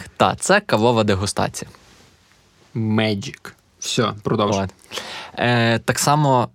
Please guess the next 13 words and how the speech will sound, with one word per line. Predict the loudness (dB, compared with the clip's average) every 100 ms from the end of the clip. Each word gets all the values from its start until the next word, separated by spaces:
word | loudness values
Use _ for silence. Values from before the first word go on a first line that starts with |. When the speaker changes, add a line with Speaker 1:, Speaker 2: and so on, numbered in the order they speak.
| _
Speaker 1:
бариста, | 0 4 4 4 2 2 2 2 0 -8 -12
ті, | -2 -2
хто | 0 0 2
вже | 2 0
безпосередньо | -2 -4 -2 0 2 2
варять | 2 0 0
зерно, | 0 0 4 4 4
вони | 2 2 0
дуже | 0 2 4 4 0
часто, | 2 2 2 0 -2 -2 -4 -16 -20 _
е, | -2 0 2 2 2 0 0
відвідують | -2 0 0 -2
капінги, | 0 2 2 0 0 2 2 0